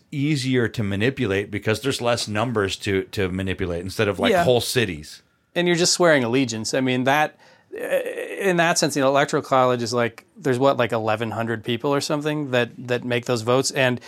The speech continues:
Speaker 2: even when people in their districts and even in the grassroots level where it would have been fine for a couple of them to go, to flip,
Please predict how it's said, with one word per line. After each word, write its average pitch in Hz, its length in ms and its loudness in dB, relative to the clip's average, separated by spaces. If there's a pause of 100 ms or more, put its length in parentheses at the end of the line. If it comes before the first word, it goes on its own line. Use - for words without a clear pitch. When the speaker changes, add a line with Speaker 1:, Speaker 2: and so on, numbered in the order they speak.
(160)
Speaker 2:
even 160 300 4
when 143 160 4
people 147 400 2
in 139 180 0
their 127 180 4
districts 127 720 -2
and 123 280 -4 (440)
even 151 400 4
in 139 100 4
the 131 80 4
grassroots 123 680 0
level 127 360 4
where 120 280 4
it 131 240 -4
would 131 440 2
have 127 180 2
been 135 220 2
fine 123 400 2
for 127 120 0
a 113 60 0
couple - 280 -2
of 120 40 0
them 123 200 0
to 120 100 0
go, 120 140 -2
to - 180 -6
flip, 131 420 -2